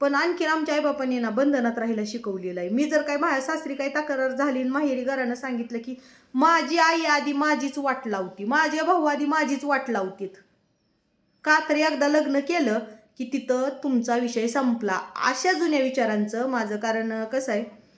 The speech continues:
जरा साधू संतांच्या भूमीतलं आहे, पण साधू संतांच्याच घरातलं घराणं आहे माझं माहेरचं. त्यामुळं,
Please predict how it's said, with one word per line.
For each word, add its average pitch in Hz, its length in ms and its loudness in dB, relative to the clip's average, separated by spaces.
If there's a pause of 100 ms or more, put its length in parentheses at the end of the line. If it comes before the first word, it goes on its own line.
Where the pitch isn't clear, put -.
(440)
जरा 294 400 4
साधू 302 340 0
संतांच्या 285 460 0
भूमीतलं 269 440 -2
आहे, 269 100 0
पण 262 180 -2
साधू 339 500 0
संतांच्याच 277 640 0
घरातलं 240 440 -2
घराणं 202 340 -4
आहे 180 100 -8
माझं 180 240 -8
माहेरचं. 170 520 -10
त्यामुळं, 247 580 -2